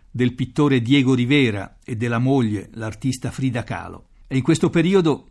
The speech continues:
che Trotsky scrive uno dei suoi libri più famosi, La rivoluzione tradita, mentre in Turchia aveva scritto l'altrettanta importante Storia della rivoluzione russa.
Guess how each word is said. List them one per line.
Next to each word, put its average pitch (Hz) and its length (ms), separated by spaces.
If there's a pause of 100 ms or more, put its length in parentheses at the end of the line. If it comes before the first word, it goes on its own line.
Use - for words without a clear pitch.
che 143 160
Trotsky 165 420
scrive 135 360
uno 151 260
dei 127 100
suoi 127 180
libri 127 280
più 127 100
famosi, 123 640 (160)
La 123 160
rivoluzione 123 600
tradita, 117 640 (180)
mentre 147 360
in 135 100
Turchia 117 640 (340)
aveva 127 340
scritto 135 640 (160)
l'altrettanta 127 840
importante 107 880
Storia 123 460
della 110 220
rivoluzione 104 600
russa. - 380